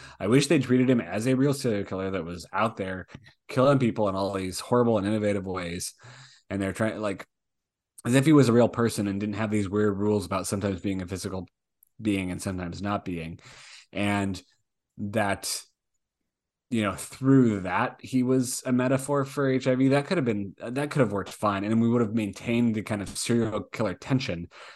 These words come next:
that we totally lost after M-, uh, Mister Whiteley died. Um, you know, I, I think he, I think he died prematurely.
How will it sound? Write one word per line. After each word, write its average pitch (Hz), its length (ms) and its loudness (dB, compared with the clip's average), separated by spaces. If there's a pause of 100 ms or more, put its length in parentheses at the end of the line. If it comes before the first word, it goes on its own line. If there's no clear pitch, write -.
that 127 100 -4
we 151 80 4
totally 202 400 6
lost 170 520 2 (480)
after 123 360 2
M-, 120 480 2
uh, 120 160 0
Mister 117 260 0
Whiteley 117 260 2
died. 107 400 -4 (600)
Um, 98 680 -2
you 82 440 -6
know, 104 140 0
I, 110 100 -2
I 113 320 -2
think 135 180 2
he, 135 340 4
I 127 200 -4
think 139 180 0
he 143 100 2
died 110 220 0
prematurely. 101 680 -2